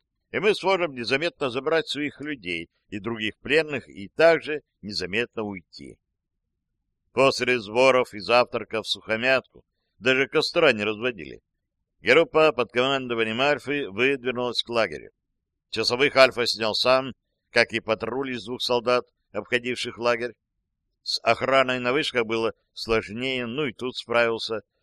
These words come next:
хоть это и заняло почти час. Тут поди оббеги все, по-тихому поднимись и сними охрану, при том, что те отнюдь не спали. Раз десять замирал на ступеньках,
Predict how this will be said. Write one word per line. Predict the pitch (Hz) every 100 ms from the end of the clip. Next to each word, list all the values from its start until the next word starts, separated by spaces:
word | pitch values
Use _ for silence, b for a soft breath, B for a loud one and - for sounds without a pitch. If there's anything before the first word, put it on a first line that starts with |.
| _ _ _
хоть | - 131 139
это | 151 120
и |
заняло | 101 127 131 127 117
почти | 113 - 113
час. | 107 123 123 - - - _ _ _ _ _ _
Тут | - 175 190
поди | - 165 143 190
оббеги | 151 139 139 127 190
все, | - 135 - _ _ _
по-тихому | 95 - 151 143 135 113
поднимись | 123 110 117 123 151 - - _
и | 95
сними | - 127
охрану, | 151 104 113 143 143 123
при | 92 107
том, | 104 131
что | - 113
те | 98 120 143 131 - _
отнюдь | 98 104 98 107
не | 147
спали. | 135 - 147 165 110 - _ _ _ _ _ _ _
Раз | - 95 135 170 170 170
десять | 151 180 175 170
замирал | 170 170 165 147
на | 127
ступеньках, | 123 151 143 131 92 87 -